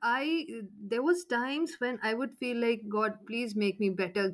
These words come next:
please make me better." And then I started to give up and said, "At least if you cannot make me better, make me feel better."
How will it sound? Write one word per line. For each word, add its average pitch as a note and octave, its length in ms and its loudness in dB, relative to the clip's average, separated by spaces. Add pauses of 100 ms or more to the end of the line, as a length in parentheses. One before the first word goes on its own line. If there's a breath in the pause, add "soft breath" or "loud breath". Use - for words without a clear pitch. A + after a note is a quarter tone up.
please A#3 240 0
make F#3 220 0
me F#3+ 100 0
better." F3+ 460 -2
And A#3+ 260 0
then C#4+ 300 -2
I A#3+ 120 -2
started B3 460 -2
to F4+ 80 2
give G#3+ 240 0
up C4+ 220 2
and D4 180 -2
said, E4 240 -4
"At A#3 140 -4
least E4+ 260 0
if D#4 120 -2
you D#4+ 120 -2
cannot D#4+ 300 0
make G#3 260 0
me D4+ 100 -6
better, D#4 240 -4
make D4+ 220 -6
me F4+ 120 0
feel F#4 380 6
better." F#3+ 420 -2